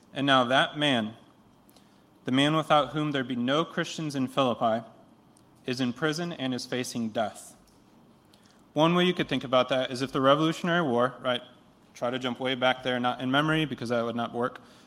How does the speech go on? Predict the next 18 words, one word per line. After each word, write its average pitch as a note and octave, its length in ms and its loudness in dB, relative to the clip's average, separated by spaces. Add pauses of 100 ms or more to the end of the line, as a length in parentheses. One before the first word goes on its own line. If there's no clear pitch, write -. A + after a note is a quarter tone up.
(140)
but - 80 -20
try D3 140 6
to D3 80 4
think E3+ 260 -2
about D3+ 680 2
being D3 220 2
in C#3+ 140 0
that C#3+ 180 0
situation. A#2 600 -6 (500)
If - 140 -12
the D3 100 0
revolution F3 720 2 (160)
here, C3 340 0 (240)
if - 160 -14
we, C3+ 160 2
the B2 120 0
colonists, B2 440 0
whatever, A#2+ 320 -2